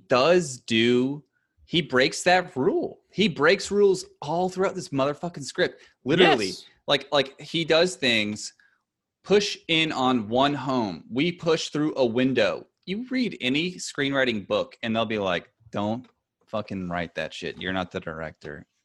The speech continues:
Speaker 1: Shut up."
Speaker 2: That's the, that's the fascinating thing about reading screenplays, is that you learn very quickly that, that bull-, that any, any,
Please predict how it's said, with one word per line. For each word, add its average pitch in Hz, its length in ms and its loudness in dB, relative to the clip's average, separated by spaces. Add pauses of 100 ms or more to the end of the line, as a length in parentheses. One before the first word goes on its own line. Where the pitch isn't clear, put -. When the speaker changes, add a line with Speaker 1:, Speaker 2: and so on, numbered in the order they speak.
(100)
Speaker 1:
Shut 82 280 -8
up." - 60 -6
Speaker 2:
That's 175 220 2
the, 240 140 4
that's 175 300 4
the 262 100 6
fascinating 175 440 0
thing 180 100 0
about 156 260 4
reading 123 260 2
screenplays, 160 640 0
is 135 160 0
that 139 140 0
you 151 180 2
learn 165 240 0
very 160 240 2
quickly 135 440 -4
that, 123 240 -2
that 123 300 -2
bull-, 123 180 -2
that - 420 2
any, 208 420 2
any, 208 420 2